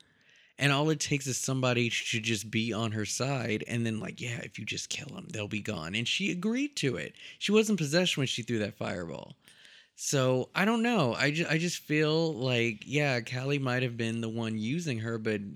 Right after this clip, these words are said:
Aviva's not clean in this. And they give her this non-black outfit and just think everything's fine, and she's not wearing the black makeup, and she's all of a sudden, you know, "I'm a girl."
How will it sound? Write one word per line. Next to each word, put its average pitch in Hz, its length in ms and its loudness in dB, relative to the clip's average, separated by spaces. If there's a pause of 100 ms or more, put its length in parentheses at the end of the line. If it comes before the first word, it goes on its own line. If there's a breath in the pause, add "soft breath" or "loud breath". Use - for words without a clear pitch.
(340)
Aviva's 208 500 -6
not 202 260 -2
clean 180 580 0
in 120 180 0
this. 95 440 -4 (440 loud breath)
And 139 160 2
they 131 120 6
give 139 220 2
her 151 120 2
this 123 220 2
non-black 120 760 2
outfit 107 480 0
and 104 180 0
just 110 200 -4
think 104 160 -4
everything's 107 540 -4
fine, 95 460 -4
and 101 100 -2
she's 107 240 -2
not 101 220 -2
wearing 113 320 2
the 113 80 0
black 107 260 0
makeup, 107 500 -4
and 110 140 -2
she's 110 240 -2
all 107 220 -4
of 104 100 -6
a 104 60 -4
sudden, 110 480 -4 (840 soft breath)
you 120 140 0
know, 117 180 0
"I'm 139 320 -4
a 113 140 -6 (180)
girl." 131 840 2